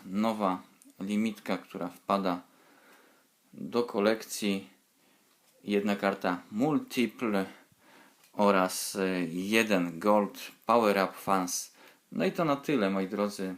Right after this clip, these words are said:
Lajkujcie oczywiście, no i subskrybujcie.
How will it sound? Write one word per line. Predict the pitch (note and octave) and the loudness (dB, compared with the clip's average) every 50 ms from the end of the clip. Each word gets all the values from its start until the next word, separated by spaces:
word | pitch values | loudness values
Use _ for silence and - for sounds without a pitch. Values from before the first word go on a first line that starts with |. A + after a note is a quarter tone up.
| - - - - - - - | -12 -18 -20 -20 -20 -14 -8
Lajkujcie | - G#2 A2+ B2+ C3 B2+ A#2+ - A2+ A2 G#2 G#2 - G2+ F#2 | -4 -2 0 2 2 0 0 0 0 0 0 -2 -2 -4 -4
oczywiście, | F#2+ F#2+ - G#2 F2+ G#2+ F#2+ - - - - F#2+ F#2 F2 F2 - - - - - - - _ _ _ | -4 -6 -8 -10 -8 -6 -6 -6 -8 -6 -4 -4 -4 -4 -6 -10 -16 -20 -20 -20 -20 -20 _ _ _
no | - A2+ A2 | -4 -2 0
i | A2 G#2 | 0 -2
subskrybujcie. | G#2 - G2+ F#2+ - - - E3+ E3 E3 E3 C#3 A2 - - F2 E2+ F2 | -2 -4 -6 -6 -6 -4 -2 -2 -2 0 0 0 0 -2 -4 -6 -6 -6